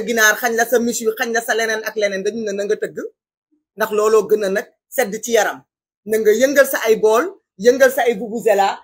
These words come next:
lépp lu waay mën a def pour def bruit. Ba àdduna bi xam ni peuple sénégalais kat mu ngi araftu. Mu ngi araftu boobu ba léegi ñu ngi araftu. Ñu ngi naan ñu ngi tëj suñu ay doom,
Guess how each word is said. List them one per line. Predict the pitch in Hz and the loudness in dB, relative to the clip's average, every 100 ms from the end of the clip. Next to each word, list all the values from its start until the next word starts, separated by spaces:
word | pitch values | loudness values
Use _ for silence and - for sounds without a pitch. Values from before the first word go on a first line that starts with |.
| _ | _
lépp | 214 277 - | -4 -4 -4
lu | 269 262 | -6 2
waay | 240 233 | 4 4
mën | 226 226 | 0 -2
a | |
def | 202 220 - | -2 -4 -6
pour | 226 | 0
def | 185 233 - 202 | 0 0 -4 0
bruit. | 285 220 - _ _ - | 0 0 -4 _ _ 0
Ba | 226 233 | 0 4
àdduna | 269 262 262 214 | 2 2 2 4
bi | 226 | 2
xam | - 226 | 0 -4
ni | 214 | -6
peuple | 208 330 - 262 | -6 -8 -6 -6
sénégalais | - 247 226 208 185 | -2 -2 0 0 0
kat | 190 262 | -2 -6
mu | 208 | -6
ngi | 226 240 - | -8 -4 0
araftu. | 285 294 - 320 - _ _ _ _ _ _ _ _ | 2 2 0 -4 -4 _ _ _ _ _ _ _ _
Mu | 220 | -6
ngi | 254 269 | -4 -2
araftu | 277 294 302 302 | 0 0 -2 -4
boobu | 202 233 247 | -2 -2 0
ba | |
léegi | 320 320 240 | 0 0 0
ñu | |
ngi | 220 | -2
araftu. | - 156 - _ _ _ _ - | -4 -8 -12 _ _ _ _ -4
Ñu | 233 | -2
ngi | |
naan | 233 220 220 | 0 0 -2
ñu | |
ngi | 220 | -4
tëj | 214 233 | -8 -12
suñu | 233 214 | -12 -4
ay | 214 | 0
doom, | 214 214 | 2 0